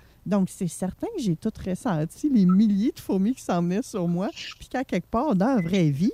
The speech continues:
là, quand je me sers de ma tête, là, c'est dégueulasse, une fourmi.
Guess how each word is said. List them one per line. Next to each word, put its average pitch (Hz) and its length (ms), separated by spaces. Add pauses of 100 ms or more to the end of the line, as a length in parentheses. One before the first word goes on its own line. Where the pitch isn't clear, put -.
là, 269 120 (540)
quand 180 160
je 160 120
me 151 80
sers 233 240
de 160 100
ma 147 180
tête, 254 460
là, 254 60 (220)
c'est - 240 (120)
dégueulasse, 170 680
une 147 120
fourmi. 151 420